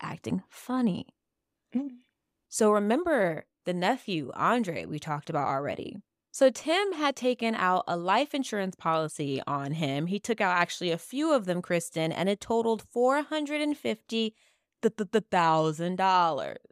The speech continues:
Speaker 2: On the baby?
Speaker 1: Yes. I think he was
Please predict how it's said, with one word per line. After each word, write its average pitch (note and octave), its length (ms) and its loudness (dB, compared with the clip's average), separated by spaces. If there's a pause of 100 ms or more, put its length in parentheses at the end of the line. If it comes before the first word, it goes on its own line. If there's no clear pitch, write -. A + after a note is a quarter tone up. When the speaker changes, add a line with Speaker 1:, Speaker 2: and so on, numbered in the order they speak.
(180)
Speaker 2:
On B3 140 0
the A#3 180 -2
baby? B3+ 960 -2 (340)
Speaker 1:
Yes. - 800 -2 (320)
I E3+ 60 -6
think E3+ 220 -6
he E3+ 100 -6
was C#3+ 280 -8